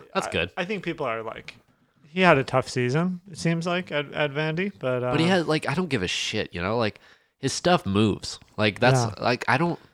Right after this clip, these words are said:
Speaker 1: I don't know
Speaker 2: Execution.
Speaker 1: anything about being a general manager and
Speaker 2: No.
Speaker 1: drafting players for the future, but, like,
Speaker 2: Scouting.
Speaker 1: when I look at Kumar Rocker, he looks like he has the, like, the tools to become a great
Speaker 2: Yeah,
Speaker 1: pitcher.
Speaker 2: not just, like, pure velocity, but, like, actual good shit,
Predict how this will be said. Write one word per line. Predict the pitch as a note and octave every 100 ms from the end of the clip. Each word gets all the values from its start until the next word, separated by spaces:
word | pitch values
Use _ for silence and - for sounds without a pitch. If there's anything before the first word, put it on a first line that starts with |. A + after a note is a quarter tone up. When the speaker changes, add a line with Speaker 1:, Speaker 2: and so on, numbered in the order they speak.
| _ _ _ _ _ _
Speaker 1:
I | E3+ F#3 E3
don't | F3 A3
know | F3+
Speaker 2:
Execution. | A#2+ A#2
Speaker 1:
anything | B2+ B2 A#2+ G#2
about | G2 F#2 F2 - F#2+
being | G2 F#2
a |
general | E2+ F2 E2+
manager | E2+ D#2+ D#2+
and | E2
Speaker 2:
No. | F2+
Speaker 1:
drafting | E2+ E2 F2 F2
players | F2+ F2+ -
for | F#2
the | F2
future, | F#2+ F#2+ B2+
but, | A#2
like, | G2+ A2
Speaker 2:
Scouting. | B2+ A#2+ A#2
Speaker 1:
when | A2+ C3
I | E3
look | D#3+
at | C3+
Kumar | - C3 A2
Rocker, | G#2+ G#2+ G2
he | A2
looks | A2 A2 -
like | G2+ F2
he | - A2
has | G2+ F2+
the, | G#2 F#2 F2+
like, | F#2+ F2+ -
the | G2
tools | - A#2 F#2 -
to | -
become | - F#2
a | E2
great | - F3
Speaker 2:
Yeah, | D#3+
Speaker 1:
pitcher. | C#3+ C#3+
Speaker 2:
not | E3+
just, | E3 C#3
like, | C#3
pure | - C#3 B2+
velocity, | A#2+ A#2+ A#2+ - B2
but, | B2
like, | B2 A#2+ - C3+
actual | D#3+ D3+ - C3
good | B2+ A2+
shit, | C#3 B2